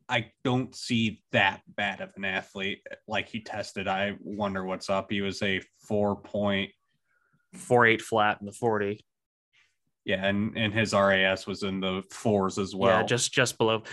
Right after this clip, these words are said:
Speaker 2: And it's weird 'cause his jumps were elite. Thirty-six vertical, ten foot, three inch broad jump. Just the agility's killed him, and his forty wasn't that great.
Speaker 1: Yeah,
Speaker 2: And I think
Speaker 1: no,
Speaker 2: just
Speaker 1: it
Speaker 2: when you have a guy who's that light,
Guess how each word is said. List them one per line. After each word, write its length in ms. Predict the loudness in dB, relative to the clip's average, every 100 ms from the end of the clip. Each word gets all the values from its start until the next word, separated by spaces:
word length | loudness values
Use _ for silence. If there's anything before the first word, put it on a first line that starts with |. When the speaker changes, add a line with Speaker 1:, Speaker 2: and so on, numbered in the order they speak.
| 4
Speaker 2:
And 120 | 4
it's 140 | 6
weird 260 | 6 6 6
'cause 120 | 2
his 180 | 2 0
jumps 400 | 2 2 2 -2
were 120 | -4
elite. 380 | -2 -2 -4 -4 2
Thirty-six 520 | 2 2 0 -2 0
vertical, 680 | 2 4 4 2 -2 -2 -8 _ _
ten 220 | -2 0
foot, 320 | 0 -2 -2 -6
three 200 | -4 -2
inch 220 | -2 -4
broad 280 | -2 0 0
jump. 300 | 2 0 -2 -10 _ _ -8
Just 200 | -8 -6
the 280 | -6 -6 -6
agility's 540 | -6 0 4 4 4 -2
killed 280 | -4 -4 -4
him, 220 | -6 -2
and 80 | 0
his 140 | 0
forty 300 | 2 2 2
wasn't 300 | 0 -4 -2
that 220 | -2 -2 -4
great. 260 | -6 -6 _ _ _ -6
Speaker 1:
Yeah, 240 | -6 -2 2
Speaker 2:
And 100 | 4
I 20 |
think 180 | 6 4
Speaker 1:
no, 40 |
Speaker 2:
just 120 | 4
Speaker 1:
it 40 | 4
Speaker 2:
when 80 |
you 80 | 4
have 140 | 4 2
a 40 |
guy 300 | 4 4 4
who's 160 | 0 0
that 240 | 0 0
light, 420 | -2 -2 0 -2